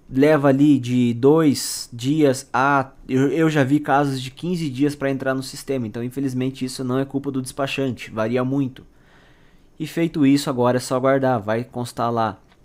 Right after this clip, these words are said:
status aguardando pagamento, depois pago, é, na fila e depois vai entrar em análise. Mas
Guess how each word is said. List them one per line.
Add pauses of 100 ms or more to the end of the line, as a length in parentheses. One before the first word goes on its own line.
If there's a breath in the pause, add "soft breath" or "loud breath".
(260)
status
aguardando
pagamento,
depois
pago, (480 soft breath)
é,
na
fila
e
depois
vai
entrar
em
análise.
Mas